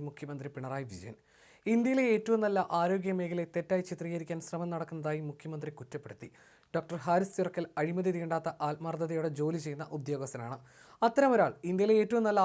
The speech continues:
ആരോഗ്യ മേഖലയെ തെറ്റായി ചിത്രീകരിക്കുന്നതിനിടയായെന്ന് മുഖ്യമന്ത്രി പറഞ്ഞു. അത് അദ്ദേഹം ഉദ്ദേശിച്ചിട്ടുണ്ടോ എന്നറിയില്ല. ഇത് നമ്മുടെ മുന്നിൽ അനുഭവ പാഠമായിരിക്കണമെന്ന് മുഖ്യമന്ത്രി പറഞ്ഞു. കണ്ണൂരിൽ മുഖ്യമന്ത്രിയുടെ മേഖലാതല യോഗത്തിൽ സംസാരിക്കുകയായിരുന്നു അദ്ദേഹം. തിരുവനന്തപുരം മെഡിക്കൽ കോളേജുമായി ബന്ധപ്പെട്ട് വന്ന വാർത്തയിലെ വ്യക്തി തെറ്റായ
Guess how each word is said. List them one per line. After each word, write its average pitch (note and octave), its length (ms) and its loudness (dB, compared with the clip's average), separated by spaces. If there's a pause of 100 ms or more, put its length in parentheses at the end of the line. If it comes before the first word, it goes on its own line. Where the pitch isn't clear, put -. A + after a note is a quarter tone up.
ആരോഗ്യ F#3+ 300 2
മേഖലയെ F#3 320 0
തെറ്റായി F3+ 300 2
ചിത്രീകരിക്കുന്നതിനിടയായെന്ന് D#3+ 1160 -2
മുഖ്യമന്ത്രി C#3+ 460 -6
പറഞ്ഞു. C3 220 -4 (480)
അത് D3 140 4
അദ്ദേഹം D#3+ 200 0 (100)
ഉദ്ദേശിച്ചിട്ടുണ്ടോ E3+ 580 0
എന്നറിയില്ല. D3 380 -2 (200)
ഇത് E3 160 -4
നമ്മുടെ E3 240 0 (120)
മുന്നിൽ D#3 280 -2 (120)
അനുഭവ D#3+ 340 0
പാഠമായിരിക്കണമെന്ന് D#3 840 -2
മുഖ്യമന്ത്രി C#3+ 480 -8
പറഞ്ഞു. C#3+ 220 -8 (580)
കണ്ണൂരിൽ B3+ 480 6
മുഖ്യമന്ത്രിയുടെ G#3+ 500 4 (100)
മേഖലാതല F#3+ 420 6 (160)
യോഗത്തിൽ F3 260 -2 (120)
സംസാരിക്കുകയായിരുന്നു D3 680 -4
അദ്ദേഹം. B2+ 220 -8 (680)
തിരുവനന്തപുരം C#4+ 520 8
മെഡിക്കൽ A3+ 320 4
കോളേജുമായി A3 500 8
ബന്ധപ്പെട്ട് F#3 400 0
വന്ന F3 200 -2
വാർത്തയിലെ E3 440 0
വ്യക്തി D3+ 280 -4
തെറ്റായ E3+ 300 0